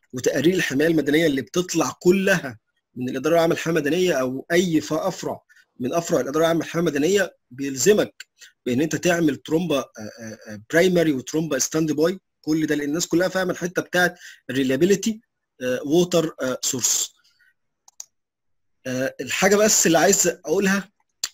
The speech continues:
بالنقاش مع الدفاع المدني، ان انت ممكن تعمل ترومبه حريق واحده وترومبه جوكي،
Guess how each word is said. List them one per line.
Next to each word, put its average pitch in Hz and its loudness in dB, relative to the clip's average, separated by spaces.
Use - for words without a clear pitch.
بالنقاش 147 -2
مع 131 0
الدفاع 131 0
المدني، 131 0
ان 127 -4
انت 160 -4
ممكن 151 -2
تعمل 135 -4
ترومبه 156 -4
حريق 147 -6
واحده 185 -10
وترومبه 156 -4
جوكي، 170 -8